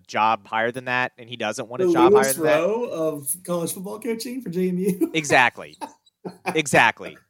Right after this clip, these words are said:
Speaker 1: The, the only person who I know of that was an alum of J M U that worked out as a coach, his name was Kenny Brooks, and he's gone to Virginia Tech. So,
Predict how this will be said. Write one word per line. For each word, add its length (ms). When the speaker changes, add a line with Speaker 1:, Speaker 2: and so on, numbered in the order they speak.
Speaker 1:
The, 200
the 200
only 640
person 420
who 160
I 160
know 440
of 160
that 200
was 160
an 80
alum 400
of 120
J 220
M 100
U 160
that 140
worked 300
out 140
as 80
a 60
coach, 340
his 120
name 140
was 140
Kenny 260
Brooks, 420
and 120
he's 200
gone 280
to 60
Virginia 340
Tech. 300
So, 440